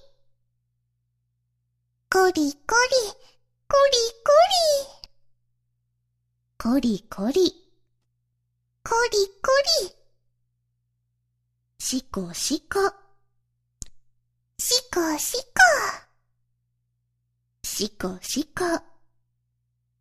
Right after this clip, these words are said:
しこしこ。こりこり。こりこ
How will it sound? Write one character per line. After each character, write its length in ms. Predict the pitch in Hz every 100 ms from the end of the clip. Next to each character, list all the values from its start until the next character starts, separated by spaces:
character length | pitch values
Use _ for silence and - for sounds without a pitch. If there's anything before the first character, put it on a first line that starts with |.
| _ -
し 220 | - 349 -
こ 240 | 311 254
し 160 | 220 -
こ。 60 | - - 762 622 - - - _ _ _ _ _ _ _ _ _ _ _ _ _ _ _
こ 220 | - 240 285
り 200 | 233 - -
こ 200 | 226 330
り。 160 | 415 - - _ _ _ _ _ _ _ _ _ _ _ -
こ 200 | 403 403
り 260 | 381 302 302
こ 220 | -